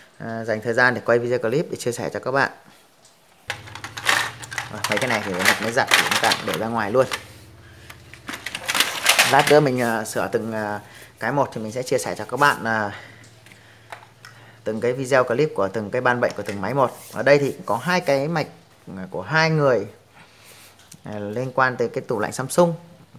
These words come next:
Thì tại vì mình, à, Samsung thì mình cũng làm rất là nhiều video clip rồi. Thế nhưng mà mình thấy có những cái, à, trong hai cái máy này có một cái bệnh, à, khá là hay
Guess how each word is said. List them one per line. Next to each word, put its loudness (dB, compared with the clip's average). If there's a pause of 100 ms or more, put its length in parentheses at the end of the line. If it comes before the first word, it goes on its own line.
(340)
Thì -8
tại 2
vì -4
mình, -2
à, -4
Samsung 0
thì 0
mình -2
cũng -4
làm 0
rất 2
là 4
nhiều 2
video 2
clip 0
rồi. 4 (720)
Thế -12
nhưng -2
mà -2
mình -2
thấy 0
có 0
những -2
cái, 0
à, 0 (1120)
trong 2
hai 4
cái 0
máy 2
này 2
có 0
một -2
cái 2
bệnh, -2 (880)
à, -12
khá 2
là 2
hay 2